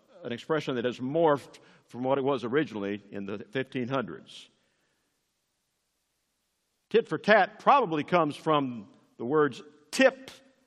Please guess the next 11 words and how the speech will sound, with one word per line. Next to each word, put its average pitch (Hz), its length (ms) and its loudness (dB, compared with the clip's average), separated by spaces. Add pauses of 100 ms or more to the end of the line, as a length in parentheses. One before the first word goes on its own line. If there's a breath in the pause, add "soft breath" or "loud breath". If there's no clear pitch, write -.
(1400)
for 127 140 -4
tap, - 480 0 (2000 soft breath)
or 160 260 6
blow 233 520 6
for 196 240 0
blow. 156 580 2 (2250)
That 147 140 -4
refers 175 500 2
to 165 140 0
equivalent 196 500 0
retaliation. 170 1040 2